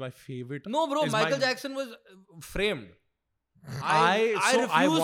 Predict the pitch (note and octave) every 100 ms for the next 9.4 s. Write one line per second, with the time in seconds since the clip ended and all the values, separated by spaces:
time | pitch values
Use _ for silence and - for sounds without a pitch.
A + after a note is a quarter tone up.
0 | E4+ C#4+ C4 C4 C4+ G3 A#3+ - A3 A3
1 | - F#3 G3+ F3 F3+ C#3+ A2+ - - E3
2 | D#3+ F#3+ A3+ A3+ - _ - C3 B2+ C3
3 | D3+ E3+ D3 C3 C3 D#3 _ _ _ _
4 | _ _ _ _ _ _ - B2+ C#3+ -
5 | _ _ E3 A3+ - A3+ F#3 A3 G#3+ -
6 | C4 F3+ F#3+ A3 D#3 D3 D#3 F3+ F3 F3
7 | F#3+ F3+ D3+ D3 A#2+ C#3 C#3+ C3 C3 C#3
8 | - A3+ E4+ C4+ A3+ A#3+ B3 F3+ E3+ G#3
9 | G#3+ G3+ E3+ F#3+